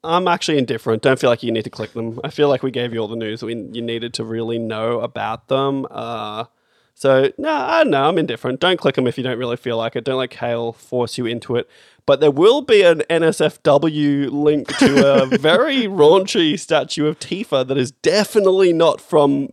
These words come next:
Speaker 1: Square Enix officially.
Speaker 2: No, and it's so funny 'cause I saw it floating around. I was sure it was official. I was sure it was, but then we saw
Speaker 1: There
Speaker 2: that
Speaker 1: is
Speaker 2: angle. <laughs> There was
Speaker 1: <laughs> Then you saw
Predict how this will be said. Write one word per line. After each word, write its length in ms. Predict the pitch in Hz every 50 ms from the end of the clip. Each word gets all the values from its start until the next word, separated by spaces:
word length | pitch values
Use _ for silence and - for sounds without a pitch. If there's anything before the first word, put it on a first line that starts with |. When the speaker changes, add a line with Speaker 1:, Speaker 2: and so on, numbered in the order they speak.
| _
Speaker 1:
Square 300 | - - - - 151 147 -
Enix 280 | 147 147 143 - - - -
officially. 840 | 190 - - - - 185 196 202 - - 190 160 131 127 117 117
Speaker 2:
No, 240 | 247 247 277 285 277
and 100 | 277 277
it's 100 | 277 -
so 160 | - 330 370
funny 300 | - - 302 254 226 208
'cause 180 | 185 - 196 185
I 80 | 220 208
saw 240 | - - 247 269 294
it 100 | 302 -
floating 320 | - 277 254 233 220 214 202
around. 220 | 196 196 185 170
I 80 | 160 190
was 140 | 214 233 226
sure 360 | - - - 320 302 330 330
it 60 | 262
was 140 | 208 180 165
official. 520 | 147 - - 147 - - - - - 202 _ -
I 80 | 175
was 140 | 196 202 180
sure 320 | - - - 254 247 254
it 60 | 220 175
was, 180 | 160 151 156
but 180 | - 185 185 -
then 180 | 196 214 233
we 140 | 240 220 208
saw 220 | 208 - 214 202 185
Speaker 1:
There 100 | 147 -
Speaker 2:
that 100 | 170 -
Speaker 1:
is 40 | -
Speaker 2:
angle. 500 | - 151 180 220 254 233 165 147 147 - -
<laughs> 220 | - - 220 - -
There 160 | 220 190 180
was 600 | - 381 381 392 - - - - - - - - - - - - - -
Speaker 1:
<laughs> 240 | - 240 - - - - - _
Then 260 | - 127 147 156 180 202
you 100 | 220 277
saw 400 | - - - 160 165 160 -